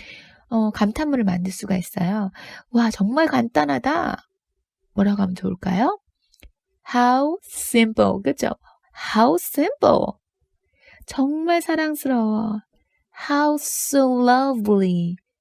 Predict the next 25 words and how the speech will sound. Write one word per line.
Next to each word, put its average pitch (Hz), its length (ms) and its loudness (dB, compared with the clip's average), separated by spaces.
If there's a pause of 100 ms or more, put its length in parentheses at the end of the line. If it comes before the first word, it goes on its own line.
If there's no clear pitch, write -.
(440)
"How 214 120 2
so 233 240 0
lovely." 220 960 0 (640)
"진짜 - 460 -2
싼데." 294 840 -2 (300)
우리 202 120 2
싸다는 339 520 -2
표현이 285 420 -2 (200)
cheap도 - 520 -2
있어요. 180 360 -4 (200)
그런데 190 260 -2 (260)
저렴하다. 208 680 -2 (420)
그쵸? 190 180 -2
물건이 196 340 0
좀 247 180 -2
좋으면서, 226 800 0 (440)
어, 202 100 -8
가격이 196 320 -2
저렴할 185 380 0
땐 190 140 -6
되게 196 180 -2
좋겠죠? - 600 -6 (240)
그럴 202 200 2
땐 196 120 -2
우리가 180 200 -2